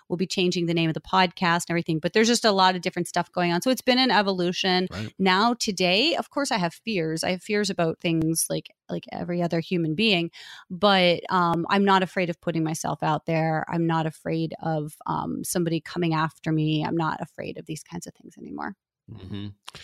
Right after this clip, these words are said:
Speaker 2: Fascinating. Okay, so, so what was the business? I mean, was it podcasting that you came to first, or what was the business that you were building, or did you, that you did build initially?
Speaker 1: Great question. So I had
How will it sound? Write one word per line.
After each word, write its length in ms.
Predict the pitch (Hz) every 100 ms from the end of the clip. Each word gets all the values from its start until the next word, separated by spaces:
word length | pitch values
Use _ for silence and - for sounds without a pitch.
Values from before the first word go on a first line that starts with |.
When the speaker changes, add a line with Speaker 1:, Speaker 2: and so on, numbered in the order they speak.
| - -
Speaker 2:
Fascinating. 440 | - 127 117 117 127
Okay, 160 | 147
so, 260 | 151 156 147
so 160 | 139 147
what 340 | 139 170 208
was 340 | 196 202 160
the 180 | 131 127
business? 640 | 113 107 160 160 113 104 127
I 40 |
mean, 220 | 110 104 - _
was 300 | 110 110 104
it 220 | 104 92
podcasting 840 | - - 139 160 - 156 156 - 151
that 160 | 131 -
you 60 |
came 300 | - 131 123
to 180 | 110 110
first, 440 | 101 - 139 151 -
or 120 | 107
what 240 | 107 127
was 180 | 151 135
the 80 | 120
business 520 | 101 120 113 107 -
that 260 | 107 95 -
you 100 | 98
were 160 | 90
building, 800 | 85 85 110 110 104 92 90 90 85
or 160 | 80
did 320 | 80 95 90 85
you, 100 | 82 _
that 200 | - 80
you 80 | 80
did 400 | 80 117 123 92
build 320 | 90 82 80
initially? 720 | - 82 85 80 - 71 - - _ _ - - _ -
Speaker 1:
Great 360 | 185 214 226
question. 480 | 220 160 - - - -
So 500 | - 220 202 190 185
I 100 | 196
had 560 | 185 - 202 220 220